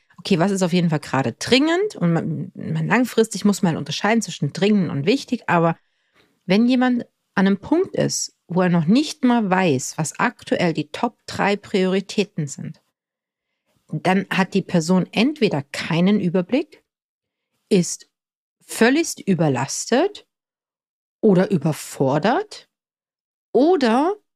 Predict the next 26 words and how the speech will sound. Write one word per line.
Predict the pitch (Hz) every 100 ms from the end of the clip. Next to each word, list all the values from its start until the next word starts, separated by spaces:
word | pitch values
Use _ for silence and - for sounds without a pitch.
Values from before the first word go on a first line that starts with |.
| _ _ _
ist | 233 208
sich | 220 -
total | 190 - - - 226 247 -
unsicher, | 190 220 240 180 202 - 220 -
Entscheidungen | 175 - - 196 214 196 165 -
zu | 156
treffen, | - 160 165 - 240 160
weil | 147 196
die |
Person | - 190 196 202
vielleicht | - 135 151 -
auch | 160
neu | 170 165 160
in | 151
dieser | 156 165
Rolle | 165 285 254 -
ist. | - -
Also | 196
es | 220
sind | 254 240
ganz | 277 311 -
viele | 262 233
Faktoren, | 247 - 262 254
die | 233
da | 214
mitspielen. | 226 - - 175 233